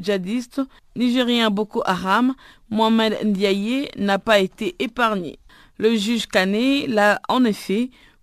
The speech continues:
poussé dans ses contradictions. Ce jeune homme de trente-quatre ans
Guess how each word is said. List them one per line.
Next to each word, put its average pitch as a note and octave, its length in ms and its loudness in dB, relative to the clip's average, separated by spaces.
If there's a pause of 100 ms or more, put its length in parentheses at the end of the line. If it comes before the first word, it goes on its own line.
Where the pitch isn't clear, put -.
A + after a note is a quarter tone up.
poussé A#3+ 420 -2
dans G#3 240 0
ses G#3+ 220 -2
contradictions. A#3+ 920 -4 (180)
Ce - 260 -2
jeune B3+ 280 2
homme A3 340 0
de F#3+ 80 -2
trente-quatre A3+ 640 0
ans G#3+ 260 -2